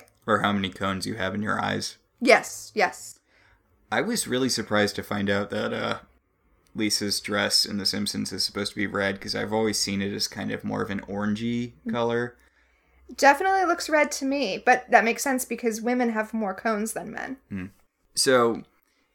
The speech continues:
Speaker 1: this very, very white or gray man is like, "There's no need to fear."
Speaker 2: I mean, he's clearly blue.
Speaker 1: This blue man? <laughs>
Speaker 2: Okay, it's definitely a cone thing again, I guess.
Speaker 1: He's like, "There's no need to fear.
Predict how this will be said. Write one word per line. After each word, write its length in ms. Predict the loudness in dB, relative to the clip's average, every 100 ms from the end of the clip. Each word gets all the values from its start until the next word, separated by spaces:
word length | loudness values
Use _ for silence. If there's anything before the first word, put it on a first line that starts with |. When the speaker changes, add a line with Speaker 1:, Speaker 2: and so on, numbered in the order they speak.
| _ _ _
Speaker 1:
this 440 | 2 4 6 4 0
very, 440 | 2 6 6 4
very 320 | 4 4 4
white 360 | 4 2 2 2 -2
or 160 | -4
gray 320 | -4 -2 0
man 360 | 0 0 -2 -2
is 160 | -2 0
like, 320 | 0 -2 -12 _ _
"There's 300 | 6 8 8
no 160 | 4 2
need 220 | 0 0
to 80 | -2
fear." 520 | -2 2 6 6 4 0
Speaker 2:
I 40 | -2
mean, 80 |
he's 120 | 0 -2
clearly 340 | -2 0 0
blue. 360 | 2 0 0 -4 _ _ _ _ _ _ _ _ _
Speaker 1:
This 240 | 0 0
blue 280 | 2 2 4
man? 160 | 4 2
<laughs> 40 | -2 -12 -16 4
Speaker 2:
Okay, 160 | 8 8
it's 120 | 12
definitely 420 | 12 12 10 8
a 60 | 8
cone 340 | 8 6 8
thing 220 | 6 4
again, 300 | 2 -2 -2
I 80 | 2
guess. 480 | 6 6 4 0 -8 -18 _ -20 -20 -20 -20 _ _ -6
Speaker 1:
He's 140 | 0
like, 180 | 2 2
"There's 220 | 2 4
no 200 | 6 6
need 220 | 8 6
to 100 | 4
fear. 600 | 2 2 4 6 6 4